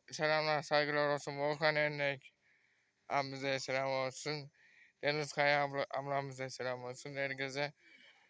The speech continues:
hayırlı işler, hayırlı yolculuklar, hay-, hayırlı dersler. Ee, Kayserilerdekilere selamlar. Benden bu kadar arkadaşlar. Benim şu an işim var, gücüm var.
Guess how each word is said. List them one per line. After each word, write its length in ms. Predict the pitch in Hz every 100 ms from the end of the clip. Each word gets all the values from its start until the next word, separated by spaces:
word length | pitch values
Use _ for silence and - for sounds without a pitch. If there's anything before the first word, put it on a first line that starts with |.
| _ _ -
hayırlı 360 | 156 160 151
işler, 340 | 151 - 156 151
hayırlı 400 | 151 156 156 156
yolculuklar, 520 | 151 147 - 156 151
hay-, 420 | 156 151 151 151 - 143
hayırlı 440 | 156 156 147 151
dersler. 480 | 147 147 - 147 165 - - _ - _ _ _ _ _ _ _ _ _ -
Ee, 480 | 127 131 131 131 120 -
Kayserilerdekilere 1200 | 156 156 175 165 160 160 160 151 - 151 151 151
selamlar. 640 | - 143 139 139 143 151 _ _ _ _ _ _ _ _ _ _ _ _ _ _ _ _ _ -
Benden 400 | 135 151 151 151
bu 60 | 151
kadar 280 | 151 147
arkadaşlar. 680 | 135 135 135 131 131 143 143
Benim 260 | 143 143 139
şu 160 | 147
an 140 | 143 143
işim 360 | 143 - 147
var, 160 | 147 156
gücüm 420 | 147 147 151 147
var. 200 | 160 170